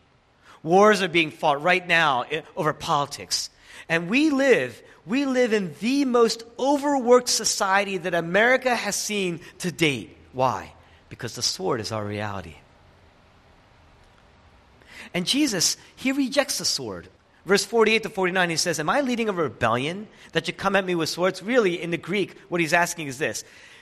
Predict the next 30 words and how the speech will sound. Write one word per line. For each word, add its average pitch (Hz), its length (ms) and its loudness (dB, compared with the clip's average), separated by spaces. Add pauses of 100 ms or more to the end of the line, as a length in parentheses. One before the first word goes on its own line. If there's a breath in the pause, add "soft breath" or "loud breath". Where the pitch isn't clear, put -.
Do 165 80 -4
you 294 260 4
view 220 300 -2
me 156 640 -6 (400 soft breath)
as 180 160 -6
a 180 100 6
violent 202 800 -2
terrorist? 160 800 0 (800 loud breath)
Am 196 100 2
I 330 120 4
a 320 80 2
terrorist 202 720 -2
in 220 80 -6
your 214 160 -2
eyes? 226 420 -4 (400 loud breath)
Because 240 320 2 (100)
if 196 120 -2
you're 262 80 0
coming 294 280 0
at 285 120 4
me 240 80 -4
with 226 160 0
swords, 240 640 0 (100)
you 208 140 -2
don't 240 160 0
really 226 160 0
understand 185 440 0
who 147 120 -4
I 135 100 2
am. 135 260 -6